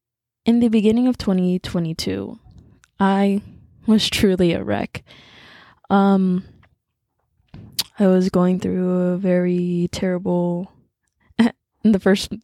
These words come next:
first word that came to mind was separation.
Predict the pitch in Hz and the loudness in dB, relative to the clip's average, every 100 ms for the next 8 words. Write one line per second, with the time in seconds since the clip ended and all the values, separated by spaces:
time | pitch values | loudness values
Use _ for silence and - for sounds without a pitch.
0 | _ - - - 220 - 190 180 190 180 | _ -14 -6 0 2 2 0 2 0 0
1 | 175 175 175 175 175 175 180 - _ _ | 0 0 0 0 0 -2 -4 -14 _ _
2 | - - 185 175 160 175 233 269 | -14 -2 0 0 -2 -4 -6 -8